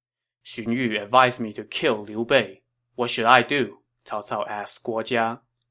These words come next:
"You cannot," Guo Jia replied. "You are raising an honorable army to rid the common people of their oppressors.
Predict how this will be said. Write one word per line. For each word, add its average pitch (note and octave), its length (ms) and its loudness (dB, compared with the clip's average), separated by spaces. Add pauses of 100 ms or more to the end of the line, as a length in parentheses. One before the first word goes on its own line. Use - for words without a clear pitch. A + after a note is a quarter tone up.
(400)
"You D#3 160 -2
cannot," B2+ 580 2 (140)
Guo A2 160 -8
Jia G#2+ 220 -8
replied. A2 580 -4 (380)
"You D#3 180 0
are G#2+ 160 2
raising C#3+ 400 0
an - 160 -6
honorable C#3+ 560 2
army A#2+ 460 2
to A#2 160 -8
rid C#3 260 0
the A#2 80 -4
common C3 460 0
people A2 480 -8
of G#2+ 100 -14
their A2+ 160 -2
oppressors. A2 800 -4